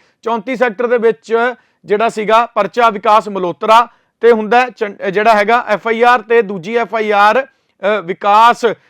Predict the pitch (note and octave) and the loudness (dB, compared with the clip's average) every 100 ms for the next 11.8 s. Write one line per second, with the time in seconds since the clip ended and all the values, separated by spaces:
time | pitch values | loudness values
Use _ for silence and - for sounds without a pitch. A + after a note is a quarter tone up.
0 | _ B2 F#3 - G#3 A3 A#3+ A3+ G#3+ A#3+ | _ -4 -4 0 0 0 0 -2 -4 -2
1 | B3 C4+ C4 _ _ - G#3 G#3+ G3 F#3 | 0 0 -4 _ _ -10 0 0 0 -4
2 | F3+ - A#3+ A#3 G#3+ A3 A3+ F#3+ G3+ G#3 | -6 -2 0 0 0 0 -2 -2 -2 -2
3 | D3 E3+ A3 A3+ A3+ A3 - A#3 G#3+ A3 | -2 -6 -4 -4 -4 -6 -2 -2 0 -2
4 | A3 G3 G3 F#3 A3 A3 G3 A3 A3+ A#3+ | -2 -4 -4 -4 -6 -6 -6 -4 -2 0
5 | C4 - _ _ G3 A3 B3 A3+ _ _ | 0 -2 _ _ -4 2 2 0 _ _
6 | G3 - B3 F#3+ G#3+ A#3+ G#3+ B3 C4+ _ | -10 -2 -2 2 4 4 2 0 -2 _
7 | - F#3+ F#3 A3+ B3 A3+ - B3 G#3 G#3 | -14 -10 0 0 0 -2 -2 -2 -2 -4
8 | A#3+ B3+ A3+ G#3+ G#3 A#3 A3 A3 F#3+ B3+ | -4 -6 -4 -4 -4 -4 -4 -4 -2 -2
9 | G3+ A3 G#3 G3+ F#3+ F#3 F3 E3 E3+ - | 0 -2 -2 -4 -4 -2 -2 -4 -6 -8
10 | _ _ A3 A#3 G#3 G3+ A#3 A3 A3+ A#3 | _ _ 2 2 2 4 4 4 0 2
11 | A3+ A3+ A#3 A#3 A#3 A#3+ B3+ | 0 2 2 2 0 0 -2